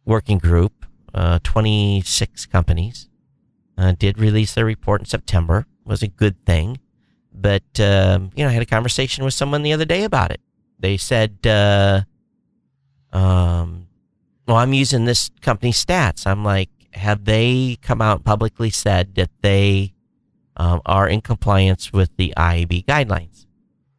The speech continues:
And crickets. So what we have still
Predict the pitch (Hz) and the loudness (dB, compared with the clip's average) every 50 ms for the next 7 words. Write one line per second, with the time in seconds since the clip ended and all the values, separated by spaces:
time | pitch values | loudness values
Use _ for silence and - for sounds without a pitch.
0 | _ _ _ _ _ _ _ _ _ _ _ _ - 90 92 95 92 92 90 82 | _ _ _ _ _ _ _ _ _ _ _ _ -2 0 0 2 2 0 -2 -4
1 | - _ _ _ _ _ _ _ _ - - - - - - - - - - - | -8 _ _ _ _ _ _ _ _ -4 -4 -2 -2 -4 -6 -8 -14 -18 -18 -20
2 | _ _ _ _ _ _ _ _ _ _ _ _ _ _ _ _ _ _ _ _ | _ _ _ _ _ _ _ _ _ _ _ _ _ _ _ _ _ _ _ _
3 | _ - - - - 123 120 113 110 107 104 104 101 95 101 113 - - 101 101 | _ -8 -4 -2 2 2 4 4 4 6 4 4 4 2 2 2 2 2 2 2
4 | 90 98 123 123 123 110 - - - - 78 80 80 85 95 | 4 4 4 2 2 0 0 -2 0 0 0 0 0 -2 -6